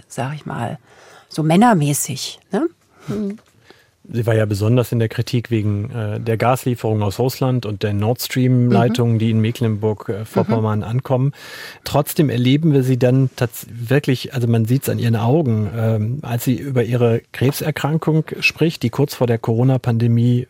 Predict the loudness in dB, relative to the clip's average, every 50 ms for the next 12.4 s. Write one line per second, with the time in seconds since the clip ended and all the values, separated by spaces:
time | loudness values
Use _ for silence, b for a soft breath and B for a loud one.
0 | _ -8 -8 -6 -4 -4 -4 -2 0 2 2 2 0 2 0 -2 2 2 0 0
1 | 2 2 2 2 2 0 0 0 0 0 0 -2 -4 -4 -4 -4 -4 0 0 0
2 | 0 0 0 0 2 2 2 2 0 0 -2 -2 -2 0 0 2 2 4 4 2
3 | 2 0 -4 -6 -4 -4 -2 -2 0 0 0 0 2 0 0 0 0 0 0 -2
4 | -2 -4 -2 -2 -2 -2 -4 -4 B B B B B B B B B B B B
5 | B B 0 2 2 2 2 -2 -8 -8 -14 -6 -4 -4 2 2 2 4 4 2
6 | 2 2 2 2 4 2 2 2 _ -2 -2 2 2 2 2 2 0 0 -2 -2
7 | -2 -2 0 0 2 2 2 2 4 4 2 2 2 0 -2 -4 _ -14 -14 -12
8 | -10 -10 -8 -6 -4 -2 -2 -2 -2 -4 -10 -10 -8 -10 -10 -12 -16 -20 -20 -14
9 | -8 -2 0 2 2 2 4 2 2 0 2 0 0 2 2 0 -2 0 0 2
10 | 2 2 2 2 2 0 0 -2 -4 -8 -8 -8 -2 -2 2 2 2 2 0 -2
11 | -2 0 -2 0 2 0 0 2 0 -2 0 0 0 -2 0 2 2 2 2 2
12 | 2 2 2 2 2 2 2 0